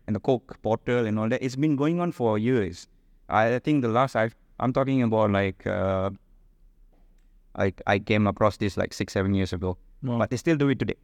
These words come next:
Speaker 1: I, I kind of, like, somehow one, a week ago, two weeks ago, I saw this content. They were doing it. And I think that's amazing because that's something that I would watch. It's music. It's, it's a show. And you,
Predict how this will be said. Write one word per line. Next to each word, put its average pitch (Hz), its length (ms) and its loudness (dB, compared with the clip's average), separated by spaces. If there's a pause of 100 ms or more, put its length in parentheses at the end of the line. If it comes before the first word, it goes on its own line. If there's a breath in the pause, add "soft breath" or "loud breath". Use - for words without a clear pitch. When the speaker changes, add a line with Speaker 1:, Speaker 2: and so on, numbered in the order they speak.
(200)
Speaker 1:
I, 104 320 2
I 98 320 2
kind 117 160 0
of, 104 80 2
like, 101 200 -2
somehow 104 520 2
one, 101 260 2
a 101 100 2
week 101 200 -2
ago, 104 260 0
two 107 140 -4
weeks 107 180 -4
ago, 107 160 -2
I 98 80 2
saw 107 220 -2
this 101 180 -4
content. 127 380 -4 (920)
They 123 140 2
were 123 80 4
doing 113 220 0
it. 92 120 -6 (500)
And 180 200 -2
I 175 120 0
think 214 140 2
that's 196 240 0
amazing 165 420 0
because 139 460 -2 (480)
that's 220 160 4
something 196 280 0
that 143 100 0
I 123 120 4
would 147 140 4
watch. 98 540 -4
It's - 160 -6
music. 110 580 -4 (320)
It's, - 240 -6 (460)
it's - 320 -4
a 110 80 -2
show. 110 480 0 (800)
And 139 500 0
you, 165 160 2